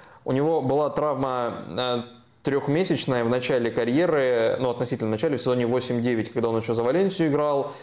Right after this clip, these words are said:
э, и это один из двух сезонов из девятнадцати, когда, э, у-, Давид Сильва пропускал, играл меньше тридцати матчей за сезон, все турниры, если учитывать. Второй такой сезон – это первый сезон за Сосьедад, двадцать двадцать один.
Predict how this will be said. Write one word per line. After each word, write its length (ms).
э, 220
и 420
это 240
один 260
из 180
двух 200
сезонов 420
из 140
девятнадцати, 680
когда, 840
э, 160
у-, 640
Давид 280
Сильва 260
пропускал, 720
играл 500
меньше 300
тридцати 500
матчей 440
за 140
сезон, 420
все 160
турниры, 300
если 160
учитывать. 320
Второй 260
такой 200
сезон – 240
это 240
первый 340
сезон 320
за 140
Сосьедад, 560
двадцать 380
двадцать 320
один. 300